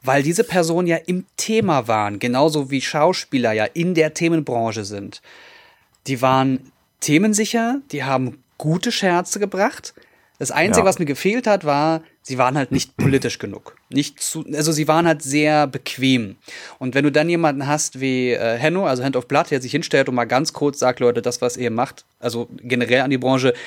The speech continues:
Speaker 1: das geht so nicht und wir müssen Flagge zeigen und bliblablub." Ähm, das,
Speaker 2: Ja.
Speaker 1: das hatte insgesamt einen sehr, sehr schönen Gesamtflair gehabt.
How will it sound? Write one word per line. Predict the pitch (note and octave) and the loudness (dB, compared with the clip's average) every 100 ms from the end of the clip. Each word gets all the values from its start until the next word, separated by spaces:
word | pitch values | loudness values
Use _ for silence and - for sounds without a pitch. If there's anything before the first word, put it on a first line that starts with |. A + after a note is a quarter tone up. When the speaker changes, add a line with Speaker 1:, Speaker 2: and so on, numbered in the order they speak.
| - | -8
Speaker 1:
das | A#2+ - | -6 -2
geht | D3+ | 0
so | C#3 | 2
nicht | B2+ D3 C3+ | 2 0 -4
und | A#2+ | -6
wir | A#2+ | -4
müssen | B2 B2+ - A#2 A#2 - - - | -2 -2 -2 -6 -8 -12 -16 -10
Flagge | - C3 C#3 | -2 -2 0
zeigen | - B2 A#2+ | 0 0 0
und | B2 | -2
bliblablub." | C3 B2 B2 C3 - - - B2+ | 0 2 0 -4 -8 -18 -8 -2
Ähm, | B2+ C3 - - | 0 0 -4 -2
das, | E3+ G3 | 2 4
Speaker 2:
Ja. | F#3+ | 2
Speaker 1:
das | E3 | 2
hatte | F#3 F#3 F3+ - - | 0 0 -2 -2 0
insgesamt | A3+ G3+ F#3 F#3 | 0 2 0 0
einen | D#3+ | -2
sehr, | D#3 G3+ F#3+ | 0 0 0
sehr | E3 E3+ D#3+ | -2 -4 -4
schönen | - D#3 D#3 | -4 -2 -2
Gesamtflair | C#3 C3 C3+ C#3+ - A#2+ G#2+ G2 | -2 -4 -4 -6 -8 -6 -4 -6
gehabt. | G2 G2+ - - | -12 -16 -18 -20